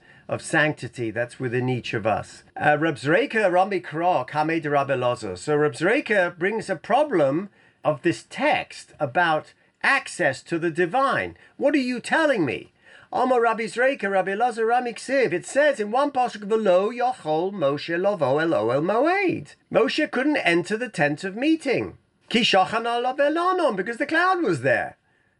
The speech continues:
Apparently, the cloud is there, and God, and he couldn't enter. "Uksiv vayova Moshe b'toch enon." And yet, twenty chapters earlier by Har Sinai,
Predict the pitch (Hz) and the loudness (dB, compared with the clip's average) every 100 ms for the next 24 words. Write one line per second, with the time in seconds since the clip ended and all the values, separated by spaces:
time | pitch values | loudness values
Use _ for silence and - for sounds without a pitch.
0 | - 156 143 180 160 180 196 262 240 - | -8 0 4 4 2 -2 -2 -2 -6 0
1 | 185 180 165 139 143 139 180 262 285 _ | 2 2 0 -2 2 4 2 -2 -8 _
2 | _ _ _ - 139 127 131 - 143 151 | _ _ _ -10 -2 0 0 -2 -2 0
3 | 147 156 165 208 254 240 - 98 - - | 0 0 -2 0 -2 -2 -4 -6 -6 -16
4 | - - 196 - 233 220 208 226 262 269 | -14 0 0 0 -2 2 2 2 2 4
5 | 277 320 269 220 196 170 160 151 135 131 | 4 2 -2 -4 -4 -2 -2 0 -2 0
6 | 107 98 - - - 175 208 269 240 - | -4 -6 -16 -8 -2 0 2 4 2 -2
7 | - - 247 277 - 233 - 240 247 - | -20 -6 -2 -2 -4 -10 -2 0 0 -4
8 | 196 160 180 220 285 262 147 127 127 147 | -8 -2 0 4 2 2 0 0 2 2
9 | 151 156 156 - 294 240 131 127 | 2 -2 -4 -6 -4 0 0 0